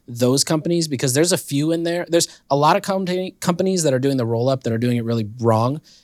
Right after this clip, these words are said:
And then there's a few companies that are doing it really well.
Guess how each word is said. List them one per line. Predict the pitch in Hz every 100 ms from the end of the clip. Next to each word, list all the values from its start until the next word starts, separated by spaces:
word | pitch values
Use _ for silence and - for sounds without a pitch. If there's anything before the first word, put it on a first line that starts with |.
| _
And | 147
then | 147
there's | 147 135
a |
few | 123 160
companies | 151 151 135 139 123
that | 123
are |
doing | 117 123 120
it | 107
really | 110 123 127 117
well. | 110 113 98 -